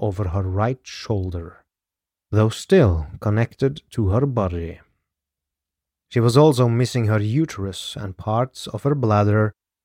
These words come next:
and vagina. The doctor was very disturbed by the grisly crime scene and refused to go into graphic detail at the inquest. He wrote,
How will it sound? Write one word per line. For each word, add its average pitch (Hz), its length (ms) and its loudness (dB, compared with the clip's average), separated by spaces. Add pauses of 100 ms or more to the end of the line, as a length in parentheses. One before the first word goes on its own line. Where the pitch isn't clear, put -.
(220)
and 92 260 0
vagina. 98 600 -2 (1800)
The 113 200 2
doctor 120 500 2
was 107 220 0
very 110 500 2
disturbed 101 840 0
by 98 140 -2
the 98 100 -2
grisly 107 540 -4
crime 107 460 -2
scene 131 420 -2 (380)
and 120 260 0
refused 131 880 -2
to 113 60 -6
go 107 260 2
into 104 200 -2
graphic 104 420 -4
detail 104 580 -2
at 95 140 -6
the - 100 -8
inquest. - 760 -8 (540)
He 151 140 6
wrote, 156 540 4